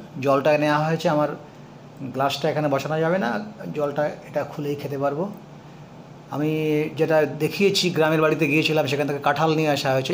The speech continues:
একদিনেই কাঁঠালটা পাকলো, একদিনেই পেকে গেছে, অদ্ভুত ব্যাপার। কালকে কাঁঠালটা এনেছি, আজকেই পেকে গেছে। গ্রামের বাড়ির কাঁঠাল, গ্রামের কাঁঠাল, সেটাকে ভেঙে নিয়েছি,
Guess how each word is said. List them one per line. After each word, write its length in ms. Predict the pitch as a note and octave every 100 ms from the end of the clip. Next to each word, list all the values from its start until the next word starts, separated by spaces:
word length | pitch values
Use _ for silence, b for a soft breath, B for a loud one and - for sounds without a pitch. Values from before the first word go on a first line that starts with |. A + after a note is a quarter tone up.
| -
একদিনেই 480 | D#3 D3+ D#3+ F#3+ F3+
কাঁঠালটা 320 | D#3+ D#3 D#3
পাকলো, 380 | C3 A#2 A2 G2+
একদিনেই 460 | C#3+ C#3+ D#3+ E3+ E3
পেকে 220 | C#3+ C#3
গেছে, 280 | A#2 - - - - - - -
অদ্ভুত 280 | C#3+ C#3 E3
ব্যাপার। 340 | C#3+ B2+ G#2+ - - - - - -
কালকে 300 | D#3+ D#3+ F3
কাঁঠালটা 380 | G3+ G3 G#3+ G#3
এনেছি, 320 | G#3+ G#3 -
আজকেই 240 | D#3+ D#3 E3+
পেকে 220 | D3 C3+
গেছে। 280 | B2 - B2 - B B B B B -
গ্রামের 260 | C#3 D3+ D3+
বাড়ির 300 | C#3 D#3 E3
কাঁঠাল, 360 | D#3 E3 - - -
গ্রামের 240 | C3 C#3+
কাঁঠাল, 340 | C#3 C3+ D3 F#3 - - - - -
সেটাকে 280 | C3+ B2+ B2+
ভেঙে 220 | C3+ C#3
নিয়েছি, 380 | C#3+ D3 D3